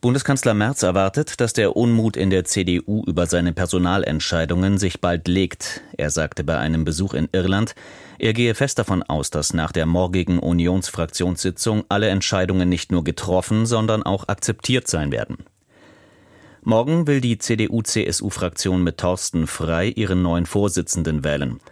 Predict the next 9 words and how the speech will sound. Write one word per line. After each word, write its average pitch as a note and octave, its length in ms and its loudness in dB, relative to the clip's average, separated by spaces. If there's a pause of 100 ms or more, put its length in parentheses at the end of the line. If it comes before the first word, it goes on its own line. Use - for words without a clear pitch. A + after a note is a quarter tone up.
(720)
Zuvor A2 400 0
ernennt A#2+ 420 0
Bundespräsident F#2 720 0
Steinmeier, F2+ 760 0 (100)
Steinmeier F2 640 0
Nina F#2+ 440 0
Warken G#2+ 540 0
zur F2 260 -2
Kanzleramtschefin, A2 1040 -2